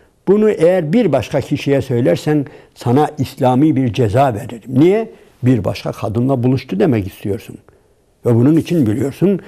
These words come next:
dört tane ciddi şahit getireceksin.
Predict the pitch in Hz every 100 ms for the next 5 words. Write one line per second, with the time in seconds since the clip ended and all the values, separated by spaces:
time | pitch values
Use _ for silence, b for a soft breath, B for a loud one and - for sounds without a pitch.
0 | B B - 190 190 - 113 160 104 101
1 | - 120 - 117 127 175 196 180 160 123
2 | 110 - 113